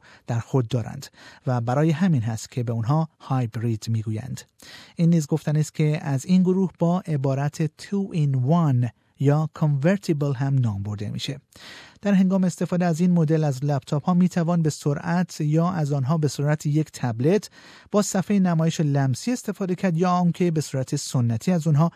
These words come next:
با کیبورد استفاده کرد. در داخل هر یک از این دسته‌بندی هایی که عرض کردم معمولاً چندین مدل مشابه وجود داره که از نظر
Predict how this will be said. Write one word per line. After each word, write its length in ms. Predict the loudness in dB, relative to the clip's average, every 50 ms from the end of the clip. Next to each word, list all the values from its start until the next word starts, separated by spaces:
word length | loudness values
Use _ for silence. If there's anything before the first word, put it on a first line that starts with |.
| _ _
با 160 | -2 -2 -2 -2
کیبورد 480 | -6 -8 -4 -4 -2 -2 -2 -4 -4 -6
استفاده 480 | -10 -10 -10 -12 -10 -10 -10 -12 -12
کرد. 360 | -10 -12 -12 -12 -12 -16 -18 _ _ _ _ _ _ _ -20 -20 -20 -20 -20 -20 -20 -20 -20 -20 -20 _ _ _ _ _ _ -2
در 160 | 0 0 0
داخل 420 | 0 -2 -4 -4 -2 -4 -2 0
هر 220 | 0 2 2 2 2
یک 220 | 2 0 -2 -4
از 160 | -4 -2 0
این 160 | 2 4 4
دسته‌بندی 640 | 4 2 0 0 0 -2 -2 -2 0 2 2 2 2
هایی 240 | 2 2 2 2 2
که 160 | 2 0 -2
عرض 280 | 0 0 0 0 0 -2
کردم 380 | -2 0 2 2 2 2 4
معمولاً 640 | 4 2 2 2 2 2 4 4 4 2 2 2 0
چندین 520 | 0 -2 -4 -2 -2 0 0 2 2 2
مدل 560 | 4 4 4 4 4 4 2 4 4 4 4
مشابه 680 | 4 4 4 2 0 0 -2 -4 -2 -2 0 0 0 0 0
وجود 240 | 0 -2 0 0 0
داره 200 | 0 0 -2 -2
که 140 | -4 -6 -6
از 200 | -4 -4 -4 -2 -2
نظر 340 | -2 0 0 0 -2 -2